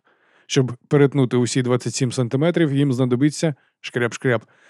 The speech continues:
трохи більше за дев'яносто три тисячі секунд. Стільки знадобиться часу групі, щоб досягти краю сонця.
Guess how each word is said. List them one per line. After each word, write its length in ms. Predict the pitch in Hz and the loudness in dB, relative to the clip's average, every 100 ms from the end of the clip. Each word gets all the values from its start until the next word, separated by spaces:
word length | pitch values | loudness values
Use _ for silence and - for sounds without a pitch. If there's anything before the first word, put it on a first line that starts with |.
| _ | _
трохи 320 | - 175 - 151 | 0 2 4 2
більше 360 | 170 175 170 | 2 0 2
за 120 | 147 | 4
дев'яносто 440 | 143 139 143 - 135 | 4 2 2 0 -2
три 180 | 131 135 | 0 0
тисячі 400 | 135 127 123 123 | 0 -2 -4 -6
секунд. 440 | 127 - - - _ _ _ _ _ | -6 -12 -20 -20 _ _ _ _ _
Стільки 420 | - - 151 131 | -4 2 2 2
знадобиться 560 | 120 131 131 131 - 131 | -2 0 2 0 0 0
часу 320 | 151 147 113 | 2 0 -2
групі, 340 | 117 160 147 | 0 0 0
щоб 220 | 117 135 120 | -2 -4 -2
досягти 400 | 127 143 - 123 | -2 -2 -2 -2
краю 260 | 123 120 | 0 -2
сонця. 420 | - 107 101 - | -4 -12 -12 -20